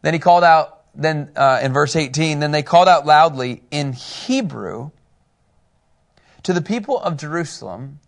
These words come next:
It's actually one of the only instances, you guys. In fact, it's the only direct Old Testament reference of Hebrew in all of the Old Testament. So then they called out loudly in Hebrew so that they could understand to the people of Jerusalem who were on the wall.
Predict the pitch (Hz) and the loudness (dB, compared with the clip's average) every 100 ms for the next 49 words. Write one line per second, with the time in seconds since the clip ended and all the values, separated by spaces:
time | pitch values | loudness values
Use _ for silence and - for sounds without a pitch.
0 | _ _ 185 185 190 160 170 156 156 - | _ _ 0 0 0 0 0 0 0 0
1 | 180 208 185 139 180 170 156 135 131 120 | 0 0 -2 -2 -2 -2 -6 -6 -8 -8
2 | 123 117 120 123 131 165 160 147 - 151 | -4 -2 -2 -4 0 0 0 -6 -8 -6
3 | - 175 208 220 180 165 156 165 160 - | 0 2 2 0 0 0 4 4 2 -2
4 | 156 170 - 160 - 156 - 143 139 120 | -2 0 -2 -6 -6 -10 -4 -4 -4 -10
5 | 113 - _ _ - 123 151 - - _ | -14 -20 _ _ -10 -8 -10 -12 -18 _
6 | _ _ _ _ _ _ _ _ 135 147 | _ _ _ _ _ _ _ _ 2 2
7 | 160 156 135 131 - - _ _ _ _ | 2 -2 -4 -8 -10 -20 _ _ _ _
8 | - 160 170 170 - 190 226 180 170 185 | -6 -2 0 -2 2 4 4 2 0 2
9 | 214 226 214 190 151 147 190 143 143 156 | 4 4 2 -2 -4 -4 -4 -4 -4 -4
10 | 160 160 151 139 - 196 156 139 139 165 | -2 0 -2 -2 -6 -4 -4 -6 -8 -8
11 | 185 165 147 160 147 135 - _ 180 180 | -6 -6 -6 -6 -6 -8 -12 _ 0 0
12 | 185 175 208 233 180 123 101 107 151 | 4 4 4 0 -2 -2 -4 -6 -10